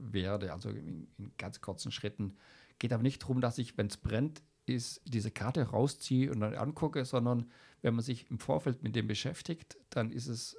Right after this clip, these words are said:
nachher, kommt man nachher leichter, ähm, drauf oder weiß man eher, was man dann in dem Fall machen sollte. Und definitiv, äh, Gefahren, was offen sind, ist einmal, was man auch schwer abwenden kann,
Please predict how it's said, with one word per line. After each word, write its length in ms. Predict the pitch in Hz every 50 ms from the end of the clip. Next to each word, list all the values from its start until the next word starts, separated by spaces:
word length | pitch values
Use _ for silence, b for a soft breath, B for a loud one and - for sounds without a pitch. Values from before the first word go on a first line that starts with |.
| 440 139
nachher, 540 | 117 107 107 104 123 147 156 143 127 123 -
kommt 180 | - - 120 117
man 180 | 110 117 -
nachher 520 | - - 107 110 120 - 123 113 117 - - b b b b
leichter, 1080 | - 180 - 95 - 139 - - 156 139 127 120 120 - - - 120 107 101 107 110 104
ähm, 160 | 104 107 117 117 B B B B B B
drauf 320 | - 117 104 101 110 131 -
oder 100 | - 110
weiß 220 | 107 110 123 -
man 100 | 110 107
eher, 300 | - - 113 117 117 120
was 180 | 117 110 - -
man 220 | 107 101 104 - -
dann 260 | - 107 98 101 110 -
in 100 | 117 107
dem 200 | 113 113 110 107
Fall 220 | - - 95 90
machen 400 | 87 90 92 - - 95 - - - 247 294 -
sollte. 520 | - - 110 98 92 95 - - 95 101 B B B B B B B B B B _
Und 340 | - 110 107 107 107 104 - 107 117 120
definitiv, 540 | 123 123 143 131 120 - 139 131 - - - - - -
äh, 140 | 131 131 113
Gefahren, 800 | 110 123 110 - - - 110 101 107 123 139 139 139 135 131 -
was 260 | - 120 110 - - -
offen 220 | 135 - - 139
sind, 400 | 131 - 139 131 135 139 - -
ist 320 | - 113 110 - - -
einmal, 720 | - 104 110 123 123 123 117 117 117 113 113 120 131 - B B B B B B B B _
was 220 | - 110 113 - -
man 120 | 110 -
auch 160 | - 107 104
schwer 400 | - - - - 117 101 101 -
abwenden 640 | - 127 - - - - 113 135 135 135 143 165 -
kann, 300 | - - 127 127 123 -